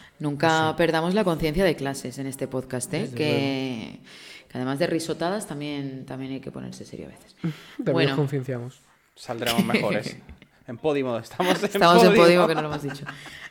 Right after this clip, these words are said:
Speaker 1: Eh, ahora es que, que
Speaker 3: Podéis probar la, los quince
Speaker 1: Cos-
Speaker 3: días de prueba gratis. <laughs>
Speaker 1: ¿Qué
Speaker 2: Nosotros os lo
Speaker 1: consideráis?
Speaker 2: regalamos.
Speaker 1: <laughs> Usad el código I P N D. Eh,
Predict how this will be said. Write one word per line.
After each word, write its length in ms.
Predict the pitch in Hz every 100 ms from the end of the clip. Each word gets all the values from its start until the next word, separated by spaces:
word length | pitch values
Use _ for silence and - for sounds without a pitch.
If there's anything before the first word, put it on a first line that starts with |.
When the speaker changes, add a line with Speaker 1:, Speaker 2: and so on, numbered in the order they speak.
| -
Speaker 1:
Eh, 640 | 160 156 151 147 143 143
ahora 200 | 143 156
es 200 | 160 - -
que, 140 | 156 160
que 460 | 165 156 - - - - - - - - -
Speaker 3:
Podéis 340 | 170 165 185
probar 480 | 208 220 220 208 233
la, 140 | 214
los 200 | 180 170
quince 440 | 170 196 202 208 -
Speaker 1:
Cos- 80 | 185
Speaker 3:
días 460 | 240 240 220 240
de 60 | 226 170
prueba 240 | 190 196
gratis. 680 | 180 175 220 - 226 269 - -
<laughs> 1120 | 240 226 - - - - 440 403 359 - -
Speaker 1:
¿Qué 100 | -
Speaker 2:
Nosotros 0 |
os 300 | 190 214 170
lo 100 | 226
Speaker 1:
consideráis? 360 | 214 214 208 165
Speaker 2:
regalamos. 540 | 151 131 135 135 139 190 - 226 226
Speaker 1:
<laughs> 340 | 196 185 -
Usad 220 | 170 175 180
el 80 |
código 580 | 190 180 175 165 160 151 -
I 100 | -
P 160 | 147
N 180 | 135 135
D. 140 | 123 - - - - - - - -
Eh, 480 | 156 151 147 147